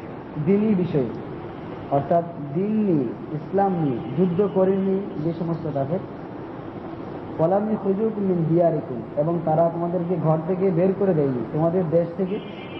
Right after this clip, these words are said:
বের করে দেয়নি। এদের প্রতি দয়া প্রদর্শন, এদের প্রতি ভালো ব্যবহার করতে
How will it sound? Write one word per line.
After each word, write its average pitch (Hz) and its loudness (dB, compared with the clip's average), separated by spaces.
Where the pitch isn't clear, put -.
বের 185 6
করে 202 0
দেয়নি। - -4
এদের 214 2
প্রতি 220 0
দয়া 170 4
প্রদর্শন, 160 -2
এদের 160 2
প্রতি 190 2
ভালো 156 4
ব্যবহার 165 4
করতে 147 -4